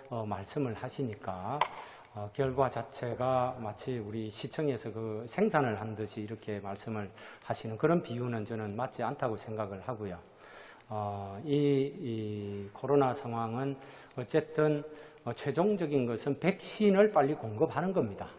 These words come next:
우리가 지금 정인호 의원님이 그런 마음을, 애타는 마음을 가질 필요도 없고, 백신이 공급된다면은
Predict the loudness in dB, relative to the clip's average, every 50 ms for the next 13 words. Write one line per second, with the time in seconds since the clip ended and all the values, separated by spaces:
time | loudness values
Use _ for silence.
0 | -10 -4 -2 2 4 6 8 8 8 8 6 4 4 4 4 4 2 2 4 6
1 | 8 8 10 8 8 8 6 4 2 2 0 -2 -6 -8 -12 -14 -14 -16 -4 4
2 | 8 10 10 10 10 8 8 8 8 8 8 10 10 10 10 10 10 8 8 8
3 | 10 8 8 6 2 0 -2 -2 0 2 2 4 6 6 6 6 4 4 4 2
4 | 2 0 0 0 0 0 0 0 0 -2 -4 -4 -4 0 2 4 6 6 4 4
5 | 4 2 6 6 6 8 6 2 2 2 0 0 0 0 -2 -2 -2 -4 -4 -2
6 | 0 0 2 2 2 2 0 -4 -4 -4 -2 -2 -2 -2